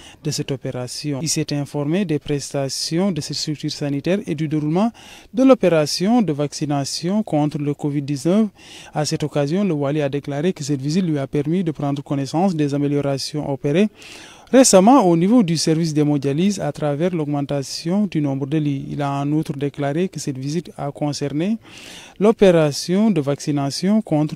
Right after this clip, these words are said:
le covid dix-neuf qui se déroule au niveau de cette structure sanitaire régionale.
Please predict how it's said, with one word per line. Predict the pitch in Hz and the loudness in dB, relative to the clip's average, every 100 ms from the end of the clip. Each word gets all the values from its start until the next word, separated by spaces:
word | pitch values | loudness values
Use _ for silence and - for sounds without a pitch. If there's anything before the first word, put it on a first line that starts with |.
| - | -6
le | 151 | -6
covid | - 143 147 | -4 -4 -2
dix-neuf | 143 135 175 208 | -2 2 2 0
qui | 170 147 | -2 -2
se | |
déroule | 139 151 202 220 | 0 2 2 2
au | 160 | 2
niveau | 151 151 202 | 2 2 0
de | 160 | 0
cette | 147 156 | -2 -4
structure | - 151 - 147 | -4 -4 -4 -4
sanitaire | 147 147 143 160 185 | -2 0 2 4 4
régionale. | 156 143 160 135 131 | 4 2 2 2 -2